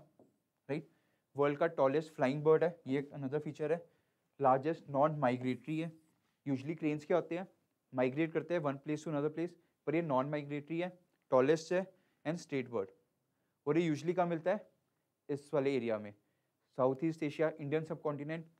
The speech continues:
साउथ ईस्ट एशिया, ऑस्ट्रेलिया, इस रीजन में मिलता है, ऑलराइट। ओके, नेक्स्ट, नेक्स्ट न्यूज़ में क्या था, एक बॉडी है सेंट्रल ब्यूरो ऑफ नारकोटिक्स।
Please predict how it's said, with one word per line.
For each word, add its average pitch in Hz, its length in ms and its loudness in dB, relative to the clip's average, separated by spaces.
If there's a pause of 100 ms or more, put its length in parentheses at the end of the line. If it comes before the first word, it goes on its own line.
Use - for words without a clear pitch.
(100)
साउथ 123 220 0
ईस्ट 151 160 -4
एशिया, 147 240 -4
ऑस्ट्रेलिया, 110 420 -8 (100)
इस 156 160 -10
रीजन 131 200 -4
में 120 80 -6
मिलता 110 300 -18
है, - 60 -20 (600)
ऑलराइट। 151 260 -2 (1300)
ओके, 127 200 -12 (1600)
नेक्स्ट, 131 340 -6 (380)
नेक्स्ट 165 360 -4
न्यूज़ 151 300 -4
में 180 100 -6
क्या 165 160 0
था, 180 260 -4
एक 143 160 -8 (180)
बॉडी 131 260 2
है 180 220 -8 (300)
सेंट्रल 156 420 -2
ब्यूरो 143 320 -4
ऑफ 160 260 -4
नारकोटिक्स। 123 640 -4